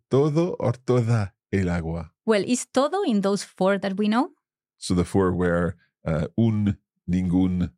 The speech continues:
Speaker 1: algún, and the definite article.
Speaker 2: El, ajá.
Speaker 1: So no, it's not.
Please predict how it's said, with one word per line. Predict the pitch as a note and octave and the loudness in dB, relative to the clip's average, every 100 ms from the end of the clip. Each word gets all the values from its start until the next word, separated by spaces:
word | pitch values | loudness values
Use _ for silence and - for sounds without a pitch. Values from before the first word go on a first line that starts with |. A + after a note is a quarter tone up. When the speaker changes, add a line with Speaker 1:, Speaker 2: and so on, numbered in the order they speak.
| _ - | _ -2
Speaker 1:
algún, | F2+ E2 F2+ F2 E2+ - _ _ - | 0 2 2 2 -2 -6 _ _ -4
and | E2 D#2+ | -4 -2
the | - D#2+ | -2 -2
definite | D#2 E2+ - | 0 -2 0
article. | G#2+ - - - | -2 -2 -4 -2
Speaker 2:
El, | E3 E3 A3 E4+ - | -2 -2 -4 -8 -6
ajá. | D3 F3 D4 _ | -2 -2 -4 _
Speaker 1:
So | - E3+ | -4 -2
no, | E3 - - | -2 -4 -8
it's | G#2+ | -2
not. | G2+ - | -2 -2